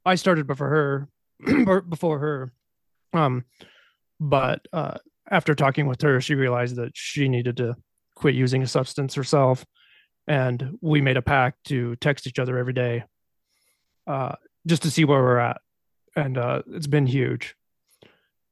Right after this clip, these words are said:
'Cause we both, one day, s-, one person's having a good day, the other person could be having a bad day. Both could be having good days. We both could be having shitty days. <clears throat> But once I get that text and, you know, sometimes it's just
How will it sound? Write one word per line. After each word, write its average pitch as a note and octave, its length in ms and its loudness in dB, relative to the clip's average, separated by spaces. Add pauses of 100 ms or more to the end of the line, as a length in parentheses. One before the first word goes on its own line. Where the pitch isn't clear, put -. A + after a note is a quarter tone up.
(100)
'Cause F#3+ 160 4
we E3+ 100 6
both, E3 360 4 (200)
one E3+ 200 4
day, D3 160 6
s-, C#3 140 0 (120)
one G3+ 200 4
person's D#3+ 300 -2
having C#3+ 180 -4
a - 40 -8
good C3+ 180 0
day, C3+ 220 4
the C3 60 4
other B2 120 -2
person B2+ 520 -4
could C#3+ 120 -6
be C3+ 80 -2
having C#3 200 -4
a C#3 40 -8
bad C3 240 0
day. C3 260 0 (240)
Both G3+ 260 2
could F#3+ 100 0
be D#3+ 100 4
having D3 200 2
good C#3 140 -2
days. C#3+ 200 2
We D3+ 60 -4
both D3 240 -4
could D3+ 100 -10
be C3 60 -8
having C3 160 -10
shitty C#3+ 220 -4
days. C#3 260 2 (480)
<clears throat> C4 320 4 (400)
But E3 100 6
once D3+ 220 4
I C3+ 60 2
get C#3+ 120 0
that B2 220 -2
text C3 420 0
and, A#2+ 220 -4 (1500)
you F3+ 100 4
know, D#3+ 140 6
sometimes C#3 500 2
it's C3 140 -12
just - 400 -8